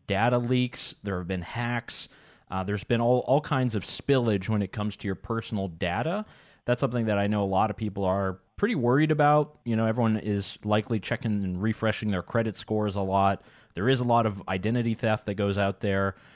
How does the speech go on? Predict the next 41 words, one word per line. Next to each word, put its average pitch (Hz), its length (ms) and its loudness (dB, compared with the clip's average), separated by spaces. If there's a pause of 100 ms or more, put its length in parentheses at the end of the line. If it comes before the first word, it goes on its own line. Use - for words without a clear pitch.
(240)
So - 120 -2
one 147 220 2
thing 143 200 2
that 120 120 4
we 123 160 2
wanted 117 380 2
to 107 100 -4
do 120 320 4
is 104 140 0
figure 113 260 -2
out, 107 240 4
all 127 80 4
right, 113 300 4 (100)
we 113 160 2
know 127 220 4
that 143 120 0
this 123 140 0
stuff 104 240 -2
is 98 80 -4
happening. 104 560 0
We 107 140 0
know 113 140 2
that 107 200 -2
some 113 220 0
companies 104 640 0
are 101 140 -4
just 92 200 -6
dropping 101 340 2
the 90 80 0
ball. 104 460 4 (280)
We 117 140 2
know 117 180 4
that 101 220 0
some 104 240 0
states 123 640 0
like 101 160 -4
California 107 580 0
and 90 60 -8
Vermont 98 460 0 (440)
have 135 360 0
rules, 123 540 0